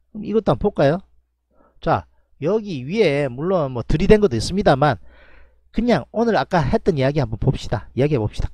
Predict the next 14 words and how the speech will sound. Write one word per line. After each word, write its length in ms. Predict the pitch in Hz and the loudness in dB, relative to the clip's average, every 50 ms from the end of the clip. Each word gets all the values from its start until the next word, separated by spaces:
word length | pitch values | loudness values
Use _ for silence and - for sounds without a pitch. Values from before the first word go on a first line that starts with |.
| - | -8
큰 560 | - - - - 247 247 247 247 247 254 254 | -12 -10 -6 -2 0 2 4 4 4 4 6
파동만 380 | 226 - 180 170 202 196 190 160 | 6 4 4 4 2 0 0 2
봐도 500 | 139 151 170 156 143 117 123 131 123 107 - - - - - - - - _ _ _ _ | 4 4 4 4 2 2 2 0 0 -2 -6 -12 -20 -20 -20 -20 -20 -20 _ _ _ _
한 180 | - - 139 131 | -6 -2 6 8
여기부터 420 | 160 226 269 247 226 - - 156 | 8 8 8 6 4 6 6 6
시작했다 460 | 127 - - 151 165 190 208 - 160 | 6 6 4 4 6 6 6 4 2
치도, 540 | - - - - - 226 196 151 131 131 113 | 0 0 -8 2 4 6 6 8 6 4 2
그죠? 240 | 117 117 156 190 196 _ _ _ _ - - - | 0 -2 -2 -2 -4 _ _ _ _ -20 -20 -16
하나, 320 | _ - 113 113 117 107 | _ -4 -2 0 0 -2
둘, 440 | 107 - - 98 101 104 104 107 110 | 0 0 -2 -2 0 0 -2 -2 -2
셋, 800 | 107 - - - - - - - - 101 104 113 113 110 110 110 - _ _ _ _ | -4 -8 -16 -14 -2 0 0 2 2 0 -2 0 0 0 0 -2 -4 _ _ _ _
넷, 480 | _ 95 98 101 110 113 107 110 110 110 - _ _ _ _ | _ -10 -6 -4 -2 -2 -2 -2 -4 -4 -8 _ _ _ _
다섯, 680 | - 101 107 110 110 - - - - - - - - _ _ _ - | -6 -4 -2 -2 -4 -4 -8 -14 -16 -16 -18 -20 -20 _ _ _ -12
여섯, 420 | 101 104 113 - - - - - | -8 -8 -8 -8 -10 -18 -20 -20